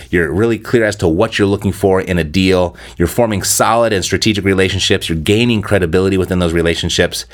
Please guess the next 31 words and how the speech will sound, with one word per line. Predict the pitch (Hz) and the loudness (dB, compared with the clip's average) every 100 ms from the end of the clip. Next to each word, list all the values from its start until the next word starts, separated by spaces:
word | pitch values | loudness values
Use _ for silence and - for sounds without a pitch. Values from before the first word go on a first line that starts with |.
| - - - | -20 -16 -4
Uh, | |
you | 98 | 0
might | 190 170 | 0 0
have | 113 | 0
even | 107 | 0
received | 101 - 120 | 0 0 0
your | 101 | 0
first, | - 113 101 - - | 0 0 -2 -12 -4
uh, | 90 90 80 | 0 2 0
referral | 82 90 - 139 127 113 | 0 -2 -2 0 0 0
or | 87 | 0
two | 78 101 80 | -2 -2 0
by | 82 | 0
now. | 76 67 58 - - - - - | 0 -2 -4 -10 -20 -20 -20 -6
And, | 90 90 85 | -2 0 0
uh, | 85 80 | 0 0
you've | 90 98 | -2 -2
got | 92 | -2
many | 104 120 156 | 0 0 0
more | 143 123 | 0 -2
options | - 101 - 98 | -4 -4 -4 -2
for | 95 - | -2 -2
exits. | 123 - 131 - | -4 -2 -2 0
You | 95 | -2
know, | |
you | 80 | 0
can | 78 78 | -2 -2
flip, | - 143 139 | 0 0 -2
you | 87 | -4
can | 85 | -2
hold, | 80 87 135 131 127 | 0 2 2 2 0